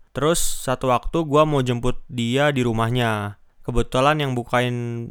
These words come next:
pintunya itu nyokapnya dia gitu. Terus gua langsung nanya dengan spontan ke nyokapnya, "Tante,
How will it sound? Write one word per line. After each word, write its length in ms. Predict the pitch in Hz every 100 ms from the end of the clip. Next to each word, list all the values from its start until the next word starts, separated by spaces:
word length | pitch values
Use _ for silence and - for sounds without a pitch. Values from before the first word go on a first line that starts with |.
| -
pintunya 480 | 127 120 123 123 120
itu 160 | 156
nyokapnya 480 | 143 123 117 110 113
dia 240 | 117 117 110
gitu. 560 | 107 98 113 107 104 - - - - - - - - - -
Terus 320 | - 160 - 135
gua 160 | 151
langsung 320 | 147 135 131
nanya 640 | 123 135 156 143 135 131 - -
dengan 320 | 117 120 117
spontan 800 | - 120 120 127 123 117 110 - -
ke 400 | - 110 110 110
nyokapnya, 800 | 110 110 117 123 117 110 104 104 - - _ _ _ _ _ -
"Tante, 560 | 117 120 190 202 -